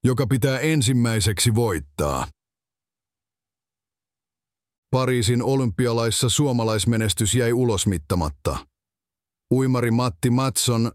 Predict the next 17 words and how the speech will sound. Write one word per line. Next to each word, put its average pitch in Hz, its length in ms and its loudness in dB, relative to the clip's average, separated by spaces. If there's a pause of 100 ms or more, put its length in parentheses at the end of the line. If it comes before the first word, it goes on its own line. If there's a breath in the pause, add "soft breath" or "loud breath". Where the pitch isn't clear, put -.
sairastui 120 600 0
koronainfektioon, 117 1200 0 (440)
seiväshyppääjä 113 1000 0 (140)
Vilma 123 300 2
Murto 120 440 0
taisteli 117 500 0
jännevamman 107 600 0
kanssa 117 460 0 (520 loud breath)
ja 113 100 2
kävelijä 123 520 0
Aku 123 280 0
Partasen 120 580 0
valmistautumista 120 1000 0
häiritsi 127 500 2
sairastuminen 127 840 0
kisojen 131 480 2
alla. 113 360 0